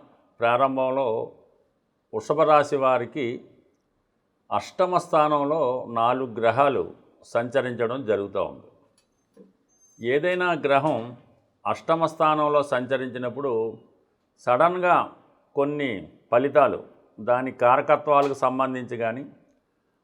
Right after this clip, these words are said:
ఆ భావానికి సంబంధించిన ఫలితాల్లో సడన్గా కొన్ని చేంజెస్ ఇవ్వడం జరుగుతూ ఉంటుంది. సహజంగా పాపగ్రహాలైనప్పుడు జాతకుడికి అవి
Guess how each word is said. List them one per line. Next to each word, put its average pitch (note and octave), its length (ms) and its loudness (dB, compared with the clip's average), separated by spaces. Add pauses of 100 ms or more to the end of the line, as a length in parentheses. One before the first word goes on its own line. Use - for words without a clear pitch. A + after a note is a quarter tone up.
(120)
ఆ A#2+ 100 2
భావానికి C#3 680 4
సంబంధించిన C3+ 720 -4
ఫలితాల్లో A#2+ 840 0
సడన్గా D3+ 520 0
కొన్ని C#3+ 340 -2 (100)
చేంజెస్ C3 380 -2
ఇవ్వడం A#2 300 -4
జరుగుతూ G#2+ 360 -2
ఉంటుంది. G#2+ 340 -8 (1200)
సహజంగా E3 880 2 (300)
పాపగ్రహాలైనప్పుడు C#3 1300 2 (180)
జాతకుడికి C3+ 680 2
అవి G#2 360 -2